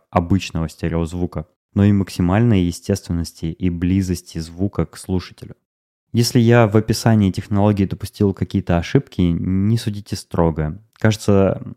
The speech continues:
основную суть я передал понятно.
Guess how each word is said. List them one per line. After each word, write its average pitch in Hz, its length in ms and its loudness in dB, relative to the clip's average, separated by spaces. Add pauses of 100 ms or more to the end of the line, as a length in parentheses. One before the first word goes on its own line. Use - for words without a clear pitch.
(140)
основную 104 520 4
суть - 280 -2
я 92 160 2 (360)
передал 87 400 2
понятно. 85 540 -2